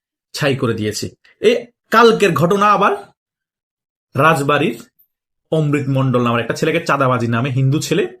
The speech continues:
তাকে গণধোলাই দিয়ে মেরে ফেলা হয়েছে। বাংলাদেশে কোনো আইন প্রশাসন নেই,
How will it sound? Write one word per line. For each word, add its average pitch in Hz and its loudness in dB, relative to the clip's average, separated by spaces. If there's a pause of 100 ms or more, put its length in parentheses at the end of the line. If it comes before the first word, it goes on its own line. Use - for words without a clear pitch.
(160)
তাকে 170 -6 (260)
গণধোলাই 135 0
দিয়ে 196 -4 (240)
মেরে 120 0
ফেলা 113 -4
হয়েছে। 113 -6
বাংলাদেশে 135 -2
কোনো 151 -4
আইন 135 -2
প্রশাসন 131 -6
নেই, 196 -4